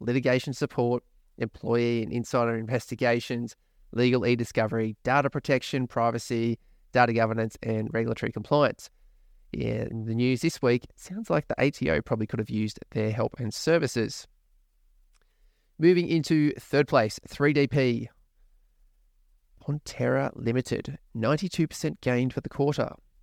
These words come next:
Entered the launchpad four sessions ago. Today is their first day in the top thirty and the top ten momentum. Third place. Performance to jump straight to third.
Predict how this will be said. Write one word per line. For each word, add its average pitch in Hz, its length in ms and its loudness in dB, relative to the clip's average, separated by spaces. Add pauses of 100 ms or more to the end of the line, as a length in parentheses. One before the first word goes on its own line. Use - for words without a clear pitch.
(200)
Entered 175 260 -2
the 220 80 -4
launchpad 175 540 2
four 170 280 0
sessions 127 360 -2
ago. 117 320 0
Today 135 640 -2
is 113 160 -8
their 113 420 -4
first - 460 -2
day 127 200 2
in 120 180 0
the 113 100 -2
top - 200 -2
thirty 120 380 0
and 127 380 0
the 120 100 0
top - 320 -2
ten 123 440 -2
momentum. 139 520 0 (720)
Third 139 200 0
place. 127 440 2 (1200)
Performance - 480 -2
to - 120 -12
jump - 260 -2
straight - 260 -2
to - 80 -6
third. 123 360 0